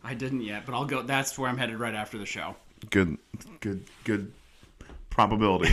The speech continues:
Speaker 2: That's where it is.
Speaker 1: <laughs> But in all actuality, doing great.
Speaker 2: Awesome.
Speaker 1: Excited
Speaker 2: Same
Speaker 1: to be
Speaker 2: here.
Speaker 1: here.
Speaker 2: Same here, man. Just busy week.
Speaker 1: It is.
Speaker 2: We had our third basketball game in three nights.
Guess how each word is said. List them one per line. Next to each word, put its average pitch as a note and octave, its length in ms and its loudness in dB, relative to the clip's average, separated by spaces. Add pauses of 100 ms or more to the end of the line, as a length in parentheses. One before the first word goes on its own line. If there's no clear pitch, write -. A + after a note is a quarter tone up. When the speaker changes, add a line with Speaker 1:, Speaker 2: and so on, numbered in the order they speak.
(160)
Speaker 2:
That's F2+ 160 0
where D2+ 140 0
it C#2+ 60 -4
is. - 320 -10
Speaker 1:
<laughs> - 40 -20
But C3 420 4 (460)
in B2 100 -4
all A#2 160 2
actuality, G2 640 0 (300)
doing G#2+ 180 -2
great. D#2+ 220 -12 (500)
Speaker 2:
Awesome. F#2 380 4 (120)
Speaker 1:
Excited A2+ 240 6
Speaker 2:
Same - 20 10
Speaker 1:
to G#2+ 40 10
be A#2 60 12
Speaker 2:
here. B2+ 140 12
Speaker 1:
here. F2+ 180 -4 (800)
Speaker 2:
Same G#2 240 4
here, A2 140 6
man. G2 160 4
Just F2+ 140 -4 (220)
busy A2 220 6
week. A2+ 400 6 (160)
Speaker 1:
It A2 120 -4
is. B2 340 0 (420)
Speaker 2:
We G#2 100 0
had G2+ 80 6
our F#2 80 6
third A#2 760 6
basketball G2+ 500 2
game F#2 460 2 (160)
in E2 160 -4 (180)
three G2 600 0
nights. E2+ 580 -4